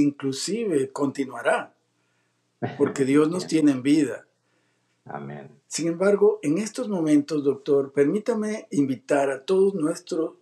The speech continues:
Speaker 1: auditorio, todos los que nos están escuchando por la radio o nos están mirando por televisión o a través de los medios sociales,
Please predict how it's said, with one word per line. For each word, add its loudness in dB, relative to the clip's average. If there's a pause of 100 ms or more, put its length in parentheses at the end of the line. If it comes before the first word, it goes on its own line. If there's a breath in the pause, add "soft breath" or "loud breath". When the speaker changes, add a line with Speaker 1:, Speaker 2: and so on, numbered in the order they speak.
(200)
Speaker 1:
auditorio, 0
todos -4
los -2
que -2
nos -4
están -4
escuchando -2
por 0
la 0
radio 2
o 0
nos -4
están 0
mirando 2
por -12
televisión 0
o -4
a -6
través 2
de 0
los -2
medios -2 (100)
sociales, -4